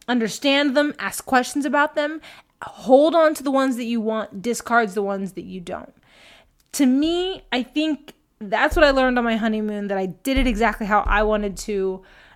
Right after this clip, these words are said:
And I guess I made a, a few, we did a few things Rob wanted to. <laughs>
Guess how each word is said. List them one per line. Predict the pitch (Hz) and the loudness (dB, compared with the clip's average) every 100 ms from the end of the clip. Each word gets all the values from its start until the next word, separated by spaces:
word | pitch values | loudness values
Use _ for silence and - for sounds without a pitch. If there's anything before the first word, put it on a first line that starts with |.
| - | -14
And | 170 | -10
I | 185 | -8
guess | 185 208 233 | -2 -2 0
I | 233 | 0
made | 202 196 | 0 -2
a, | |
a | 190 185 - | -4 -6 -12
few, | - - 214 220 - | -16 -10 -6 -4 -4
we | 214 220 | -2 -2
did | 233 | 0
a | 202 | 0
few | - 220 240 262 | -2 -2 2 2
things | 262 226 233 196 | 2 2 2 0
Rob | 208 185 180 175 | 0 0 -2 -6
wanted | 180 175 165 | -8 -10 -8
to. | - 180 196 - - - - - - | -6 -6 -6 -12 -18 -20 -20 -20 -14
<laughs> | 254 | -6